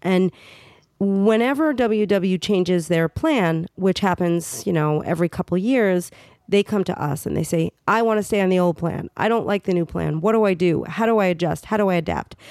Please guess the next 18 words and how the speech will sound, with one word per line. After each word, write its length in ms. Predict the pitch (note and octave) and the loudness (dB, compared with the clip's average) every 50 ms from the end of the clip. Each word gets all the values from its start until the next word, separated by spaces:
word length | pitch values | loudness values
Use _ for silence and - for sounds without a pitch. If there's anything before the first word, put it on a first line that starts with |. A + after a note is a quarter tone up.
| - - - - - - - - | -20 -20 -20 -20 -14 -6 -2 0
As 200 | B3 C4 C4 C4+ | 0 0 0 -2
a 80 | B3 | -4
coach, 480 | - - A#3+ A3+ G3 - - - - - - - | -4 -2 0 0 0 0 -2 -8 -12 -12 -8 -4
um, 240 | - F#3 F3 F3 - - | -2 0 0 -2 -4 -4
how 180 | - - D#4 | -4 -2 0
do 80 | E4+ F#4 | 2 4
you 240 | G4 G4+ D4+ A#3+ G#3 | 4 4 4 2 0
tell 240 | - - G#3+ G3+ F#3 | -2 0 0 0 0
people 380 | - F3+ E3+ - - D#3 D3+ | 0 -4 -4 -2 -2 0 0
and 100 | D#3+ D#3 | 0 0
explain 320 | D3+ - - - F#3 F3 E3+ | -2 -2 -2 -2 0 0 0
to 140 | - F#3 | 0 0
them, 320 | E3 D#3 D3+ D3+ D3+ D3+ - - - _ _ _ _ _ _ _ _ _ - - | 0 2 2 0 0 -2 -6 -10 -18 _ _ _ _ _ _ _ _ _ -8 -4
um, 280 | - F3 E3 D#3+ C#3+ - | -2 0 0 0 -2 -2
that 320 | - E3 F3+ E3+ E3 - F3+ | -2 -2 0 0 -2 -2 -4
the 80 | F#3 | -4
plans 400 | E3+ - - A3+ G#3 G3+ G3 F3 | -4 -2 0 0 2 2 2 2
are, 180 | F#3 F3+ E3 | 0 0 -2